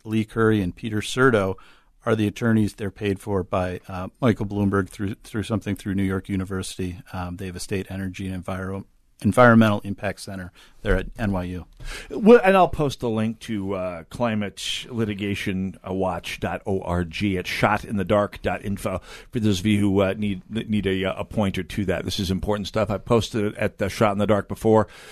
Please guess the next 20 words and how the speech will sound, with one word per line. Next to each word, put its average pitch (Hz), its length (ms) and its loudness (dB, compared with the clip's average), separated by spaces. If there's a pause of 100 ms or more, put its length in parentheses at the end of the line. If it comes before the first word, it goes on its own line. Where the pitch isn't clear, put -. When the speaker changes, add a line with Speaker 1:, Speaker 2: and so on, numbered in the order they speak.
(240)
Speaker 2:
We'll 156 120 4
do 120 180 6
it. 110 420 4
I, 120 60 -6
I 113 40 -4
have 113 180 0
a - 20 0
hunch 110 180 0
we'll 113 80 -8
be 107 80 0
posting 110 400 -4
it 107 100 -8
quite 110 260 0
a 107 40 -4
bit - 280 -4
in 98 60 -8
the 87 60 -2
future 123 520 2
here. 104 240 2
So, 117 260 4